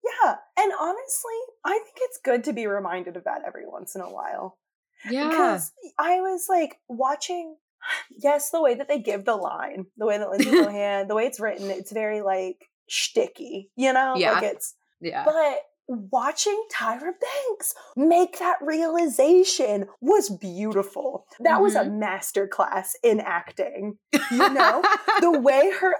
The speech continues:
Speaker 1: eyes, like, lit up and she was like,
Speaker 2: Yeah.
Speaker 1: it, <sighs> it was beautiful.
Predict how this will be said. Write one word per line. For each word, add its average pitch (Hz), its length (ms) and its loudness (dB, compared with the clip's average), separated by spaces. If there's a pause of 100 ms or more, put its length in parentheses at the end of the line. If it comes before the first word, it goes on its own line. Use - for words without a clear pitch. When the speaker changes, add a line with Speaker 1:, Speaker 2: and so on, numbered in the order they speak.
Speaker 1:
eyes, 220 420 4
like, 254 160 -2
lit 196 460 -6
up 190 360 2
and 220 160 -2
she 214 200 -6
was 202 200 -6
like, 185 140 -6
Speaker 2:
Yeah. 185 380 -8 (260)
Speaker 1:
it, 277 160 4 (140)
<sighs> - 460 -2
it - 40 4
was 359 160 6
beautiful. 247 640 -4